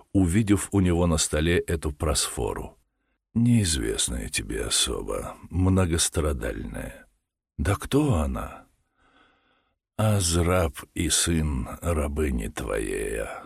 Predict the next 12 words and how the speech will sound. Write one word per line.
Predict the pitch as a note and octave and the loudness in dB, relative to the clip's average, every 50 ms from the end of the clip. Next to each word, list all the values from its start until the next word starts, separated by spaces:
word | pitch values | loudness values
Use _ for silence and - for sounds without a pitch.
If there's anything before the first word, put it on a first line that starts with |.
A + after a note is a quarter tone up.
| - _ _ _ _ _ _ _ _ _ _ - | -20 _ _ _ _ _ _ _ _ _ _ -2
ответил | D#2+ D#2 - D#2+ D#2+ D#2+ D2+ - D2+ D2+ | -2 -2 0 0 0 0 0 0 -2 -2
загадочно | D2 C#2+ D2 D2+ D#2 D#2+ F2 F2+ D2+ D2 D2+ - - D#2 D#2 C2+ C2 | -2 0 0 0 0 0 0 0 0 0 -2 -2 -2 -2 -2 -2 -2
отец | C2+ - - C#2 A#1+ - - | -2 -2 -2 -2 -2 -2 -4
Петр. | - - - D2+ C2 A1+ - - - - - - - - _ _ _ _ _ _ - - - - - _ | -4 -2 -2 -2 -2 -2 -4 -8 -10 -12 -12 -16 -20 -20 _ _ _ _ _ _ -20 -20 -20 -20 -20 _
«Все | - - - - - C#3+ D3 C3+ A2 | -10 -4 -2 0 2 4 4 4 4
мы | F#2 E2+ F#2 F2 D#2 C#2 | 4 4 4 2 0 0
под | - - C2 B1+ B1 | -2 -4 -4 -4 -4
властью | C2 D2+ F#2 G#2 A2+ G#2 - - - - - D#2+ D#2 | -4 -2 2 2 2 2 0 -2 -4 -2 -2 -2 -2
Божией, | C2+ C#2 E2+ F2+ E2 C#2 A#1+ G#1+ A1 G#1+ G1+ G1+ G1+ G1+ - - - - - _ _ - - - - - - | 0 2 2 2 2 2 0 -2 -4 -6 -6 -6 -6 -8 -8 -10 -12 -14 -20 _ _ -20 -20 -20 -20 -16 -6
мудрые | - E2 F#2+ A#2 C3 A#2 G2+ D#2+ C#2+ B1 A#1 A#1+ A#1+ | 0 2 4 4 4 4 4 4 4 2 0 0 -2
и | A#1 | -4
простые, | A1+ - - C2+ C2 - - - - - - G2 A2 F#2+ F#2 D#2 B1 A#1+ - - - | -6 -4 -4 -2 -2 0 -2 -2 0 2 2 4 4 4 4 2 2 0 -4 -8 -12